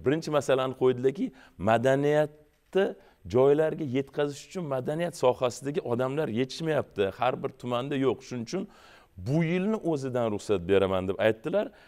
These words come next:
Beshtadan, e, kvota qo'shimcha har bir tumanga madaniyat sohasida, e,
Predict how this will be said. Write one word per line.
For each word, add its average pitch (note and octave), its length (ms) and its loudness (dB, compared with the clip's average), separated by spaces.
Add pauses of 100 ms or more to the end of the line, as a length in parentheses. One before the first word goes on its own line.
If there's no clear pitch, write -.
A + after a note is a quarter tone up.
(120)
Beshtadan, C3 1040 0 (340)
e, F2+ 320 -4
kvota D3 320 0
qo'shimcha B2 560 -4
har C#3 200 -4
bir B2 80 -4
tumanga A2 440 -4
madaniyat A#2+ 520 -2
sohasida, F#2+ 760 2 (340)
e, D#2 60 -6